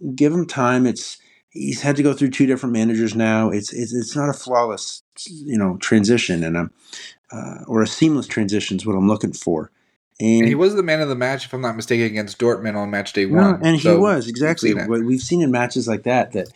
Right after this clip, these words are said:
Speaker 1: it, he's, he's had moments of brill-, uh, brilliance in, in games where he's been phenomenal. Uh, but it did seem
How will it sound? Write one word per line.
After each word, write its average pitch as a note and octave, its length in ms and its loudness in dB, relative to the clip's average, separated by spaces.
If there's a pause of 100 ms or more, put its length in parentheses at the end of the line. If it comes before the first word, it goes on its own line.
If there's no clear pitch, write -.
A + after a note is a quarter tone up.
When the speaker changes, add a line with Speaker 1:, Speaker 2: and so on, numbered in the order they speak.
(420)
Speaker 1:
it, G2+ 180 2
he's, - 400 -2
he's A2 280 0
had G2 400 0
moments A#2 420 2
of G2 180 -6
brill-, B2 340 2 (140)
uh, G2 220 0
brilliance C3 520 2
in, G2+ 140 -4
in G2+ 160 -2
games C#3 340 2
where G2 120 0
he's F#2+ 100 -4
been G#2 140 -2
phenomenal. G#2+ 580 -4 (420)
Uh, G2 280 0
but A#2 240 -2
it C#3+ 400 -2
did E3+ 200 4
seem C3+ 600 0